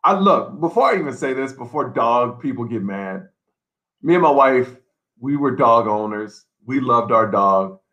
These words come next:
Yes, we treated it like a person, but it passed on. His name was Paul.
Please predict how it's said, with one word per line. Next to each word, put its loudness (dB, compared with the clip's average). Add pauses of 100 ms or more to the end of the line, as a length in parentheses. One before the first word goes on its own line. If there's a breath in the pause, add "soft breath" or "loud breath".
(220)
Yes, 0
we -4
treated -2
it 0
like -2
a -4
person, -6 (1600)
but 4
it -4
passed 4
on. 2
His -8
name -2
was -2
Paul. -4